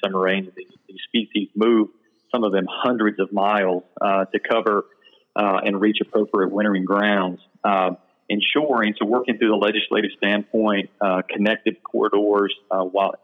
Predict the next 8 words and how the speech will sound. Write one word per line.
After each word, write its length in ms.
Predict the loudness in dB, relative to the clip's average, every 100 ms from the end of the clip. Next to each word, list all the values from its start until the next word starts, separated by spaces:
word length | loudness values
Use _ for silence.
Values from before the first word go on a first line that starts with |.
| -2
suitable 300 | 2 2 2
wildlife 300 | 2 2 0 0
habitat 480 | -2 0 0 -2 -2
together, 520 | -2 0 2 0 -2 _ _ _ _ -2
working 300 | -2 0 -2
through 120 | 0
the 60 | 2
legislative 600 | 0 0 -2 -2 -2